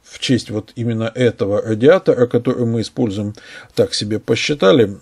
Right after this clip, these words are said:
она ограничивается один и четыре ампера, то есть где-то тридцать ватт она рассеивает. Ну, вот для такой электроники, вот, э, которой мы занимаемся, в принципе, это вполне достаточно. Огромнейшее спасибо вам за просмотр,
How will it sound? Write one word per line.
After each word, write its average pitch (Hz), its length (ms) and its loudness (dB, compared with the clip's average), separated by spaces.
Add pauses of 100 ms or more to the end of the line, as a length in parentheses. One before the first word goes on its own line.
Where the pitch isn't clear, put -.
она 120 260 0
ограничивается 113 960 0
один 110 340 -2
и 98 120 -4
четыре 107 480 -6
ампера, 127 480 -4
то 98 120 -12
есть 95 140 -8
где-то 110 260 -6
тридцать - 500 -8
ватт 180 460 0
она 110 300 -2
рассеивает. 90 640 -10 (380)
Ну, 226 80 2
вот 131 180 4
для 131 420 4 (180)
такой 123 400 4
электроники, 113 920 -2
вот, 101 220 -12 (100)
э, 92 240 -8
которой 104 320 -8
мы 107 160 -6
занимаемся, 131 520 -6
в - 60 -20
принципе, - 460 -12
это - 180 -16
вполне 95 360 -12
достаточно. - 640 -18 (720)
Огромнейшее 180 640 4
спасибо 143 500 0
вам 110 220 4
за 104 180 2
просмотр, 156 840 0